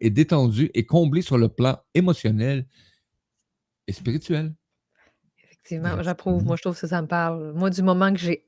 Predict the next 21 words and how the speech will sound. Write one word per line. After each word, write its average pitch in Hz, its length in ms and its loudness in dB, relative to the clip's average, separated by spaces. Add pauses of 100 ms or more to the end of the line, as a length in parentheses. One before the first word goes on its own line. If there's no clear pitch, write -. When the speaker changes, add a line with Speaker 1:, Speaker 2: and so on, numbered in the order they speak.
Speaker 2:
accepté - 840 -2 (760)
l'inacceptable, 196 1500 4
Speaker 1:
Ah. 208 60 4 (1000)
Speaker 2:
j'ai 190 440 2
laissé 185 320 -4
tomber 180 240 -2
toutes 202 140 -8
mes 190 120 0
défenses, 156 680 -8 (260)
donc 151 200 -8
toutes - 140 -2
mes 185 120 -2
résistances. 156 720 -8
Et 185 80 -6
depuis 165 220 -8
ce - 60 -16
temps-là, 151 360 -6 (100)
ça - 180 -10
va 160 120 -4
beaucoup 156 300 -8
mieux. 147 200 -12